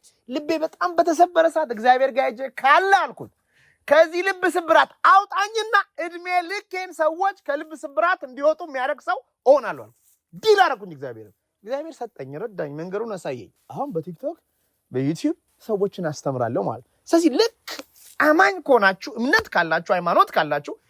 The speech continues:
እግዚአብሔር ፊት ሄዳችሁ «እርዳኝና ሰዎችን ልርዳቸው» ብላችሁ ብትጠይቁ፣ ብዙ ሰዎች እግዚአብሔር ጋር ሄደው «ለኔ ስጠኝ፣ ለኔ ስጠኝ፣ ለኔ ስጠኝ» ነው የሚሉት። እግዚአብሔር ደግሞ «አገልግሉ፣ ችግር ቅረፉ፣ ሰዎችን አብሉ፣ ስጡ» ነው የሚለው። ስለዚህ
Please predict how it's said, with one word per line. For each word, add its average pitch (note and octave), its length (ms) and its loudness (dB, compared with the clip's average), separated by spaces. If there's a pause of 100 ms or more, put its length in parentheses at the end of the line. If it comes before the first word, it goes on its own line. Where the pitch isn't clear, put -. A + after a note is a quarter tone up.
(220)
እግዚአብሔር E4 440 2
ፊት D4+ 160 -8
ሄዳችሁ C4+ 440 0 (400)
«እርዳኝና C#4 800 0 (560)
ሰዎችን A3+ 800 -2
ልርዳቸው» F#3+ 760 2 (320)
ብላችሁ E3 280 2
ብትጠይቁ፣ D#3 200 -2 (300)
ብዙ F4+ 180 0
ሰዎች G4+ 240 2
እግዚአብሔር F#4 360 2
ጋር F4+ 100 0
ሄደው F#4+ 160 -4 (120)
«ለኔ D#4+ 220 0
ስጠኝ፣ E4+ 260 -6
ለኔ E4 200 4
ስጠኝ፣ D#4+ 180 -4
ለኔ D#4 140 -2
ስጠኝ» B3+ 180 2
ነው D3 100 -2
የሚሉት። A#2 240 -16
እግዚአብሔር E4+ 420 -2
ደግሞ E4+ 280 2
«አገልግሉ፣ B3 460 0 (560)
ችግር F#3 260 -2
ቅረፉ፣ C4+ 300 4 (340)
ሰዎችን G#3+ 460 2
አብሉ፣ B3+ 240 4 (280)
ስጡ» - 280 2
ነው G3+ 100 0
የሚለው። A2 240 -16 (420)
ስለዚህ F#4+ 280 2